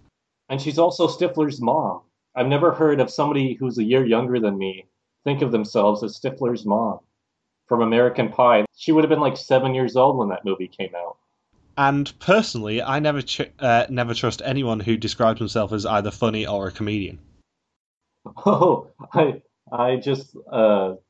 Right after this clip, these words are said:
Speaker 1: remembered something that I wrote down from their, uh, from their video. Anita says that, I guess they were talking about, like, gross food challenges, how with most foods she usually just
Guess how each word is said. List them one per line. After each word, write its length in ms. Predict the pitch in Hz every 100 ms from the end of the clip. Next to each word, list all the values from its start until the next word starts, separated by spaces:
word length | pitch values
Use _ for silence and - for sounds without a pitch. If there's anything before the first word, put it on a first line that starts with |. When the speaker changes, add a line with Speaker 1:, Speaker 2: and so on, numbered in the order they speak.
| -
Speaker 1:
remembered 460 | 120 120 117 117
something 420 | - 110 104 104 95
that 80 |
I 120 | 101 95
wrote 200 | 98 -
down 220 | 104 98
from 180 | 101 98
their, 300 | 98 92 92
uh, 140 | 87 - _ _ _ _ _ _ _ _ _
from 160 | - 110
their 140 | 107
video. 520 | 98 113 113 95 82 - _ _ _ _ _
Anita 320 | 135 127 135 135
says 360 | - 120 113
that, 280 | 117 92 -
I 120 | 110 107
guess 200 | 113 110
they 100 | 107
were 80 |
talking 340 | 104 107 101 107
about, 260 | 104 104
like, 180 | 98 95
gross 300 | - 104 104
food 220 | - 104
challenges, 540 | 107 117 113 120 127 -
how 160 | 98 92
with 160 | 95
most 280 | 107 101 -
foods 260 | 101 101 -
she 140 | 107
usually 320 | 101 104 104
just 260 | 98 95